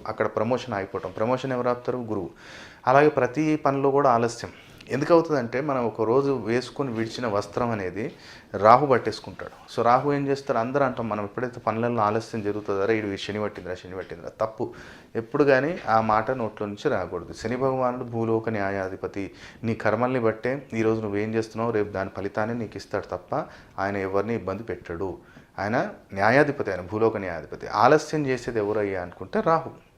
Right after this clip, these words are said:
ఎందుకంటే నీ ఆలోచన కంట్రోల్ చేసేది ఆయన.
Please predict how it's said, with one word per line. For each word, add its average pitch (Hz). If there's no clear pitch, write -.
ఎందుకంటే 123
నీ 120
ఆలోచన 139
కంట్రోల్ 127
చేసేది 120
ఆయన. 120